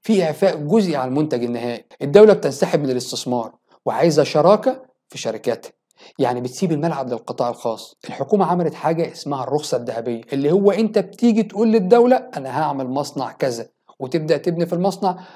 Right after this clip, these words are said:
وعشان تشغله وبعدين نخلص ورقه. بورصة الأسهم فيها بملاليم، بملاليم اللي هو الصغير ده. شعب قوته الشرائية عالية جدًا برغم ظروفه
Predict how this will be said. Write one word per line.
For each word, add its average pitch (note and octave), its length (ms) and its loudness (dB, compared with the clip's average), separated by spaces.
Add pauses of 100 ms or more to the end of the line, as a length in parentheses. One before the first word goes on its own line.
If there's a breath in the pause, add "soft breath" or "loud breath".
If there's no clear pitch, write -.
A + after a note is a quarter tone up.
(120 loud breath)
وعشان D3 400 0
تشغله G#3 600 0
وبعدين E3 440 0
نخلص D#3 440 0
ورقه. A2 260 -8 (160)
بورصة F#3 340 6
الأسهم F3 360 0
فيها F#3+ 460 -2
بملاليم، B2 680 -4 (120)
بملاليم C3 460 0
اللي G#2+ 120 -8
هو A2 40 -6
الصغير A#2+ 500 2
ده. G2+ 260 -14 (600 loud breath)
شعب G#3+ 460 4 (220)
قوته E3 280 -2
الشرائية D3 520 0
عالية C#3 400 -4
جدًا C3 300 -2
برغم B2+ 440 -4
ظروفه F3+ 480 0